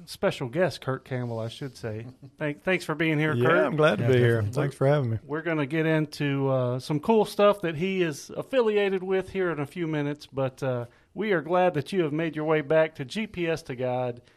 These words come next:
Speaker 1: Rate, review, subscribe, tell a friend,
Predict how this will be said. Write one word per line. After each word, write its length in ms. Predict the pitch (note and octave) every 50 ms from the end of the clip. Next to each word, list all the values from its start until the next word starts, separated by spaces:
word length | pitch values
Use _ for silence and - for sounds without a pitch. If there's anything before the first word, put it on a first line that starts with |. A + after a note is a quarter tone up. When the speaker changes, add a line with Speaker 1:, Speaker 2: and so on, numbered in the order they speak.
| _ _ _ _ _ _ -
Speaker 1:
Rate, 340 | - D3+ F3 F#3 F#3+ F#3 -
review, 440 | - D#3+ D#3+ D#3 D#3 F#3 F#3+ F#3+ F#3
subscribe, 760 | F3+ - E3 D3 B2+ - - - F#3 F3+ F3+ F3 F3+ F3 F3
tell 220 | - G3 G3 F#3 F#3
a 40 |
friend, 580 | F3 - F#3 F#3 F#3 F3+ F3+ F3+ F3 F3 E3+ -